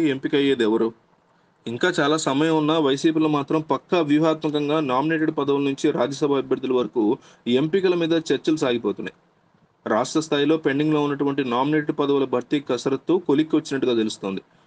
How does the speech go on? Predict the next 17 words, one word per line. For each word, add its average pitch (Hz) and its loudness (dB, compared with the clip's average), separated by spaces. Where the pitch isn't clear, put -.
ఇక 156 2
ఈ 175 4
నెలలో 170 2
ఎమ్మెల్యే 202 2
కోటాలో 190 0
మూడు, 170 0
దానికి 165 0
సంబంధించి 196 0
స్థానిక 175 0
సంస్థల 196 -2
కోటాలో 170 2
ఎనిమిది 170 0
ఎమ్మెల్సీ 185 0
స్థానాలు 165 -2
భర్తీ 139 0
చేయాల్సి 120 0
ఉంది. 101 -16